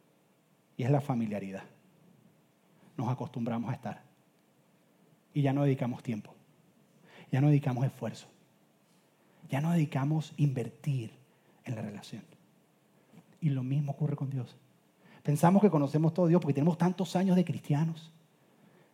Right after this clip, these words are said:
"No, yo tengo tantos años conociendo de Dios y yo sé todo acerca de Dios y me he leído todos los libros de Dios." Y lo que conocemos de Dios, escúchame bien,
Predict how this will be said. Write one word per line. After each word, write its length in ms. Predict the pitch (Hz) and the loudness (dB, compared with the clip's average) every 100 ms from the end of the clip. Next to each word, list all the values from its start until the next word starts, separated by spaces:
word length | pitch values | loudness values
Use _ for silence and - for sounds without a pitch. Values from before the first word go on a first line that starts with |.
| _ _ | _ _
"No, 340 | - 202 233 233 | -4 0 2 4
yo 100 | 214 | 4
tengo 240 | 208 214 | 6 6
tantos 300 | 214 208 202 | 6 4 6
años 180 | 208 214 | 4 4
conociendo 640 | 180 156 - 185 208 214 | 2 0 4 4 6 4
de 160 | 160 147 | 4 2
Dios 280 | 151 214 208 | 4 6 6
y 40 | |
yo 120 | 185 | 4
sé 140 | 185 202 | 0 0
todo 140 | 202 | 0
acerca 320 | 196 190 - | 2 0 2
de 120 | 139 | 2
Dios 220 | 147 196 214 | 4 6 8
y 80 | |
me 80 | 180 | 8
he 40 | 185 | 8
leído 240 | 202 196 | 8 6
todos 140 | 202 | 2
los 120 | 196 156 | 0 2
libros 240 | 175 196 | 4 6
de 120 | 170 | 6
Dios." 260 | 165 220 202 - - | 6 6 4 -2 2
Y 80 | 185 | 8
lo 160 | 190 196 | 8 8
que 120 | 196 | 6
conocemos 1040 | - 180 180 - 214 240 233 240 247 240 | 6 4 4 2 6 6 6 4 6 6
de 120 | 185 175 | 6 6
Dios, 160 | 202 | 6
escúchame 720 | 170 - 202 214 - 196 175 | 6 4 2 2 4 4 6
bien, 380 | 135 139 123 127 | 4 2 -2 -10